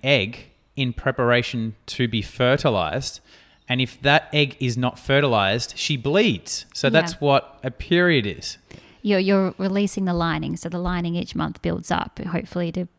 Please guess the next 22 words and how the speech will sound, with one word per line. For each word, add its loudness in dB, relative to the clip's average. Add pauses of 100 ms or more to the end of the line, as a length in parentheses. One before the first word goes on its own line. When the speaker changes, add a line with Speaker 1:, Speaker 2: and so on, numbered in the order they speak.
(260)
Speaker 2:
create -4
this -6
beautiful -2
home 2
for -4
a 0
baby. 0 (460)
And -4
if -8
that -8 (140)
egg -2
is -4
not -2
fertilized, -6
then -6
the -6
home -6
is -10
not -6
required, 2
essentially, -6
and -12